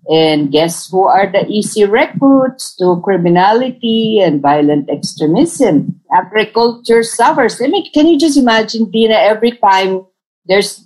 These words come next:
uh, huge typhoons and our denuded forests are washed and you have landslides and the nutrients from the soil are just washed out to sea.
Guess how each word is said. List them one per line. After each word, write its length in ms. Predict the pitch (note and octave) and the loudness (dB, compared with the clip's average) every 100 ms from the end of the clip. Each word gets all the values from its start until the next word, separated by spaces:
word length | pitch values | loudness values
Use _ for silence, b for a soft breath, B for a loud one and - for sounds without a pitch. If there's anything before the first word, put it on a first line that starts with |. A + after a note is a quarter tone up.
| - | -2
uh, 120 | F3 E3+ - - F#3+ | -2 -4 -16 -8 0
huge 380 | A3 F3+ - | 0 0 -2
typhoons 1080 | G3 F#3 F3 - F#3 F3+ G3+ B3+ C#4 - - _ _ _ - | 0 0 -2 -4 0 2 2 2 0 -2 -18 _ _ _ -4
and 140 | G3 G#3+ | -2 2
our 220 | C#4+ A3 | 0 0
denuded 760 | F3+ G3 A3 B3 F#3+ A3 E3+ - - | 0 2 2 2 2 0 -2 -10 -4
forests 760 | F#3 F3+ F#3 G#3+ B3 - - | 0 2 2 0 -2 -8 -8
are 720 | - E3+ E3+ E3 D#3+ D#3 - _ _ _ - | 0 2 2 2 2 0 -4 _ _ _ -6
washed 560 | D#3 F#3+ G3+ B3 - F3 | 0 2 2 0 -2 -2
and 160 | F3+ | 0
you 80 | F#3 | 2
have 240 | F3+ C#3+ | 2 2
landslides 1500 | D3 E3 F#3 F#3+ - E3+ G3 F#3+ F#3+ F#3+ F#3+ F#3+ F3 E3 - | 2 2 0 -2 -6 0 2 4 4 2 2 2 0 -6 -2
and 380 | E3 D#3+ D#3+ D3 | 0 2 0 2
the 280 | D#3+ D#3+ D3 | 4 4 4
nutrients 760 | E3+ A3 - A3+ G#3 G3+ - | 2 2 0 0 2 0 -6
from 220 | F#3 F3+ | -4 -2
the 120 | F3 | 0
soil 720 | F3 - G3 F#3+ F#3+ F#3+ F3+ - _ _ - | -2 -2 0 2 2 0 -2 -6 _ _ -2
are 600 | D#3+ D#3 D#3 C#3+ C#3 A#2+ - - | 0 2 2 2 0 0 -2 -2
just 220 | A3 - | -2 -2
washed 400 | A3 C#4 C#4 - | 0 0 0 0
out 280 | B3 C4 - | 0 0 -4
to 100 | B3 | -6
sea. 540 | - G4 B4 A#3 - | -4 -4 -2 -4 -6